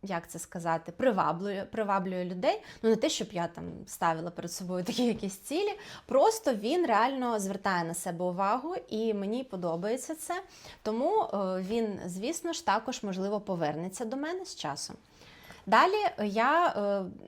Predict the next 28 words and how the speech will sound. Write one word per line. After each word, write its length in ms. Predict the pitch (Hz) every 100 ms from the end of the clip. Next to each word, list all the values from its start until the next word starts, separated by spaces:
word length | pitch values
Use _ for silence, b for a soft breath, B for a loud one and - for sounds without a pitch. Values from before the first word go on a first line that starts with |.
| - -
розкажу 480 | 202 226 - 233 277
про 140 | 254
аромат, 380 | 240 240 254 254
який, 400 | 233 214 254 269
е, 340 | 254 208 202 196 -
протилежний 1000 | 240 240 254 247 196 170 202 180 247 - - -
<laughs> 220 | - -
цьому 340 | - 226 220
гучному, 640 | 214 233 233 233 214 208 185
яскравому 680 | 196 - 202 185 170 165 165
аромату 640 | 170 170 156 160 - 156
Good 260 | 170 175
Girl 240 | 175 151 156
Gone 220 | 170 170
Bad. 300 | 240 415 -
Це 280 | - 247 254
аромат 540 | 196 185 185 185 185 -
Gypsy 380 | 190 185 - 170
Water 520 | 170 170 247 262 -
від 260 | 185 202
Byredo. 480 | 185 180 156 - 160 170 B B B B B B B _ _
Це 280 | - 285 359 -
аромат, 640 | 208 208 214 285 359 - - _ -
е, 240 | 190 185 190
в 100 | -
якому 480 | 190 208 254 294 294
я 320 | 208 185 208
готова 800 | 214 185 - 190 190 185 180 170